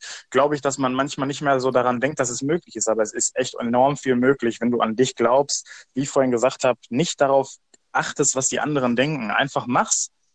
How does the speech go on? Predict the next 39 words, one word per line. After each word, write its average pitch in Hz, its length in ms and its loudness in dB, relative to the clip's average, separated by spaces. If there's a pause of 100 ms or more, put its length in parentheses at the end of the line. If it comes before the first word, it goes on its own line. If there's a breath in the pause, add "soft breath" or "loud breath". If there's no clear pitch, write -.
tu's, 180 380 -2 (400)
an 123 120 0
deine 127 200 4
Träume 151 360 0
glaubst, 135 460 0 (420 loud breath)
äh, 120 340 8 (300)
und 127 300 0 (300)
schon 127 240 0
die 139 120 -2
Tipps, - 280 -2
die 127 80 0
wir 123 100 6
vielleicht 123 280 2
vorhin 127 180 4
so 127 60 4
ein 123 80 6
bisschen 123 240 2
gegeben 120 320 4
haben, 117 160 0
mitnutzt. 127 600 0 (100)
Denk 127 200 2
immer 131 220 2
dran, 123 200 0 (200)
Ernährung 135 300 2
und 117 60 0
Bewegung 120 520 2
sind 113 160 -2
so 123 180 2
wie 120 80 0
Öl 131 260 4
für - 120 -2
deinen 117 180 2
Körper, 131 380 2
ne, 110 160 -2
für 123 120 -4
dein 113 160 2
Getriebe. 117 440 -2 (440 loud breath)
Und, 110 280 0
ähm, 110 300 2